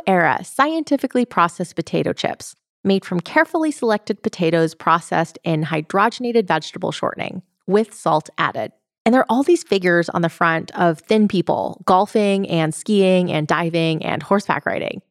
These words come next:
They're really trying to make it look like it's health food for sophisticated athletic people.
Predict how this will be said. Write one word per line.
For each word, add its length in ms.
They're 100
really 300
trying 320
to 80
make 180
it 120
look 500
like 460
it's 180
health 320
food 260
for 300
sophisticated 960
athletic 440
people. 460